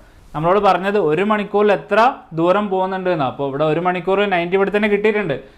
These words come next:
ഇനി ഇക്വേഷൻ കൊടുക്കേണ്ട ആവശ്യമില്ല, എന്നാലും കൊടുക്കാം. ഡിസ്റ്റൻസ് നമുക്ക് കാണേണ്ടത്, സ്പീഡ് നയൻറ്റി കിട്ടിയിട്ടുണ്ട്, ടൈം വൺ അവർ ആണ് അല്ലേ? അപ്പോൾ നയൻറ്റി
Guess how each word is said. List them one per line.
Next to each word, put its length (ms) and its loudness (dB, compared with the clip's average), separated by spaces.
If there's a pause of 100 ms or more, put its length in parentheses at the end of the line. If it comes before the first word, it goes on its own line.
(200)
ഇനി 140 -8
ഇക്വേഷൻ 320 -2
കൊടുക്കേണ്ട 340 2
ആവശ്യമില്ല, 280 0
എന്നാലും 240 0
കൊടുക്കാം. 280 0 (360)
ഡിസ്റ്റൻസ് 400 -2
നമുക്ക് 300 2
കാണേണ്ടത്, 400 2 (160)
സ്പീഡ് 440 2
നയൻറ്റി 380 0
കിട്ടിയിട്ടുണ്ട്, 420 0 (440)
ടൈം 240 2 (420)
വൺ 140 0 (180)
അവർ 200 4
ആണ് 140 -2
അല്ലേ? 120 0 (320)
അപ്പോൾ 180 0 (420)
നയൻറ്റി 340 -2